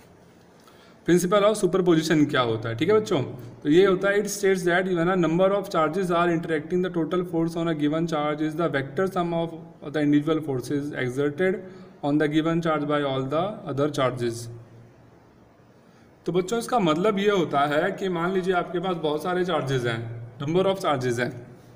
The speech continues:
एक हम diagram बना लेते हैं, diagram से समझेंगे और फिर इसका derivation करेंगे छोटा सा। Friends है सारा का सारा वही जो हमने कूलम्ब्स लॉ पढ़ा है ना, उसी के ऊपर सारा बेस है बेटा। ठीक है,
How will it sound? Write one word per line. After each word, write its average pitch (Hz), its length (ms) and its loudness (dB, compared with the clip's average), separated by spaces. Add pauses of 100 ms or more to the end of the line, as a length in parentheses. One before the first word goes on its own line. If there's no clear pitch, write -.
(460)
एक 139 180 2
हम 160 280 2
diagram 139 400 2
बना 160 120 2
लेते 147 220 2
हैं, 185 80 -2
diagram 143 340 0
से 151 80 -6
समझेंगे 139 460 -2 (680)
और 131 100 -4
फिर 139 120 -2
इसका 139 160 0
derivation 143 420 0
करेंगे 147 240 2
छोटा 143 240 -2
सा। 175 160 -2 (920)
Friends 175 220 -2
है 165 140 0
सारा 180 260 4
का 185 60 2
सारा 180 260 2
वही 170 160 6
जो 165 140 -2
हमने 165 120 -2
कूलम्ब्स 165 340 -2
लॉ 175 100 0
पढ़ा 175 160 -4
है 185 60 -2
ना, 208 80 -2
उसी 190 200 -4
के 180 60 2
ऊपर 180 160 0
सारा 170 200 -2
बेस 160 220 -2
है 190 60 -2
बेटा। 143 220 -2 (580)
ठीक 175 120 2
है, 208 100 -2